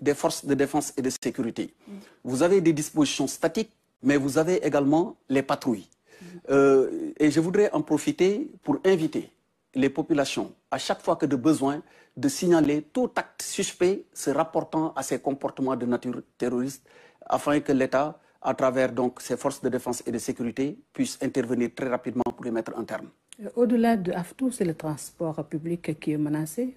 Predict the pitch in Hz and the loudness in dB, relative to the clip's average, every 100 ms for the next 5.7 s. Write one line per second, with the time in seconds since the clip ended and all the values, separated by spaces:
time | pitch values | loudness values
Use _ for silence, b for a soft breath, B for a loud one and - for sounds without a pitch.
0 | - 214 214 - 170 - 147 151 175 B | -6 -6 -6 -6 -8 -6 -8 -6 -8 B
1 | B B - 160 170 160 151 160 160 165 | B B -10 -6 -4 -4 -4 -4 -2 -4
2 | 151 147 139 - 170 156 156 - 156 143 | -4 -8 -10 -12 -10 -10 -10 -12 -12 -12
3 | _ 170 _ 151 - 160 - B B B | _ -20 _ -18 -16 -20 -20 B B B
4 | B - 196 - - 196 226 214 277 254 | B 0 2 2 0 0 0 0 2 2
5 | 233 - 180 151 165 - | 0 2 2 2 -2 -4